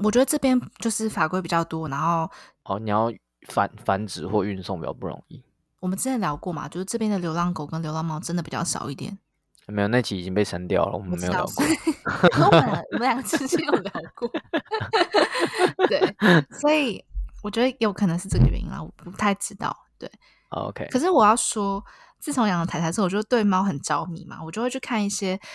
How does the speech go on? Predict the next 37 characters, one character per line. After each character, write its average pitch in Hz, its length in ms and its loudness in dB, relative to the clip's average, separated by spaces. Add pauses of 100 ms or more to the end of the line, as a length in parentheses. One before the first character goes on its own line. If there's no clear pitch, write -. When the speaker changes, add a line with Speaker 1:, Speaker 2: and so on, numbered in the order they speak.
(180)
Speaker 1:
澳 226 160 8
洲 202 180 0
的 190 160 -2
非 190 260 -2 (120)
营 180 120 -2
利 208 140 0
组 165 220 -2
织 - 160 -4
的 180 100 0
领 170 220 -2
养 170 140 -2
的 156 100 -2
那 170 80 0
些 180 100 -2
猫 170 220 0
的 147 100 -6
资 - 280 -10
料， 147 200 -2
就 214 80 -6
是 208 180 -8 (360)
很 233 120 0
想 233 220 0
再 220 80 0
养 160 180 0
一 147 60 -4
只 165 160 -6
陪 - 180 -8
它， 139 160 -4
可 151 80 -6
是， 202 200 -4
可 - 180 -4
是 269 80 0
我 233 80 4
不 196 100 -6
敢， - 220 -2
因 202 60 -2
为 240 60 0